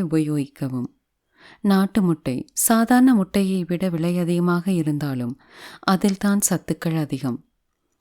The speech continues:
மேலும் இப்பொழுது நாட்டு முட்டை எல்லா இடங்களிலும் எளிதாக கிடைக்கிறது.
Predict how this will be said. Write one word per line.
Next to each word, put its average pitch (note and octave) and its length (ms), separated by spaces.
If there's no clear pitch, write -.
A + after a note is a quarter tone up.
மேலும் E3+ 400
இப்பொழுது A3+ 500
நாட்டு F3+ 300
முட்டை G3 240
எல்லா E3 180
இடங்களிலும் F3 580
எளிதாக E3+ 500
கிடைக்கிறது. C3+ 520